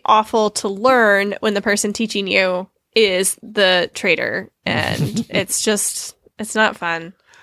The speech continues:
Speaker 1: I don't know.
Speaker 2: I,
Speaker 1: I think
Speaker 2: some
Speaker 1: almost
Speaker 2: of
Speaker 1: all of these games play better as true co-ops than as semi-co-ops.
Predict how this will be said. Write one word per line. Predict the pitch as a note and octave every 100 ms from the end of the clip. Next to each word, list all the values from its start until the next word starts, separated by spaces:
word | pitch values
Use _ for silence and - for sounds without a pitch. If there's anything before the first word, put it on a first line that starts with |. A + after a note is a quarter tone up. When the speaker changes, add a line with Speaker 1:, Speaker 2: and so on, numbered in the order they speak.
| _
Speaker 1:
I | G3
don't |
know. | B2
Speaker 2:
I, | B2 C#3+ E3+ F3+ F#3
Speaker 1:
I | G3
think | A#3 C4+ C4
Speaker 2:
some | -
Speaker 1:
almost | - G#3
Speaker 2:
of | -
Speaker 1:
all | A#3+
of | B3
these | B3+
games | - A3+ A3
play | - A3+ G#3
better | G3+ F#3+ F#3+ -
as | F3+ F#3+
true | - F#3+
co-ops | - - - -
than | - -
as | - -
semi-co-ops. | - - - - - -